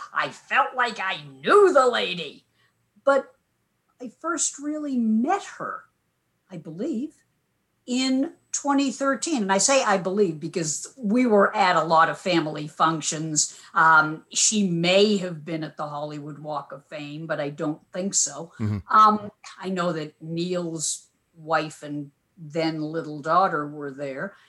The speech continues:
Speaker 1: And I know that Geddy's kids and his wife were there. But things get chaotic at these events.
Speaker 2: Oh, sure.
Speaker 1: They really do.
Speaker 2: Mm-hmm.
Speaker 1: Okay. Um,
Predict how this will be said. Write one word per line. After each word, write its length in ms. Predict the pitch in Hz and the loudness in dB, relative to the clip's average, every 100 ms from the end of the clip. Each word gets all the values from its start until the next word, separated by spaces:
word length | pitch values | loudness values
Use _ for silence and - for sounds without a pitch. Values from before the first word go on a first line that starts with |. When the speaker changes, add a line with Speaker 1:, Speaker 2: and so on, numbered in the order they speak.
| _ | _
Speaker 1:
And 120 | 165 | -6
I 60 | 160 | -4
know 200 | 165 165 | 0 0
that 220 | 156 151 | -2 -6
Geddy's 460 | 156 165 151 147 - | -2 0 0 -4 -4
kids 540 | - - 196 175 151 | -6 -4 -2 -2 -8
and 100 | 156 147 | -8 -6
his 180 | 143 143 | -6 -8
wife 460 | 143 185 240 - | -2 -2 -2 -10
were 180 | 156 147 | -14 -14
there. 400 | 139 139 135 175 - - _ | -14 -16 -14 -16 -16 -20 _
But 260 | - 262 - | 4 4 4
things 300 | 359 392 320 | -6 -2 -2
get 300 | - 320 320 | -2 -6 -6
chaotic 680 | - 285 254 247 269 269 - | -12 -8 -6 -4 -4 -4 -10
at 180 | 190 - | -18 -12
these 260 | 185 170 160 | -10 -8 -8
events. 400 | 139 143 - - | -10 -18 -18 -4
Speaker 2:
Oh, 140 | 110 | -2
sure. 340 | 110 - 123 123 | -2 -2 -2 -2
Speaker 1:
They 60 | |
really 300 | 269 330 320 | -2 -6 -6
do. 160 | 220 202 220 120 | -6 -8 -10 -4
Speaker 2:
Mm-hmm. 220 | 117 165 - | -2 -4 -8
Speaker 1:
Okay. 300 | 160 208 277 - _ _ - | -6 -2 -2 -6 _ _ 2
Um, 380 | 196 202 202 | 4 4 2